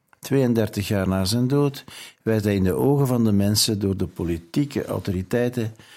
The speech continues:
van zijn land gerehabiliteerd en werden het proces tegen hem aangespannen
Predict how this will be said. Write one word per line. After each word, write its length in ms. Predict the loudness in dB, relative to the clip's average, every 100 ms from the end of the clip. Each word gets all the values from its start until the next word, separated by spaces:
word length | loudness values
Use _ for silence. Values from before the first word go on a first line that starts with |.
| -18
van 200 | -4 -2
zijn 300 | 0 0 0
land 420 | 0 0 -2 -8 -18 -20 _
gerehabiliteerd 1300 | -8 -4 -2 0 0 0 0 0 -2 -2 -4 -6 -14 -20 -20 -20 -6
en 140 | -2
werden 340 | 2 2 2 0
het 140 | 0
proces 440 | -2 0 2 2 2
tegen 360 | 2 0 2
hem 120 | 0 0
aangespannen 840 | -2 0 0 -2 -2 -2 0 -2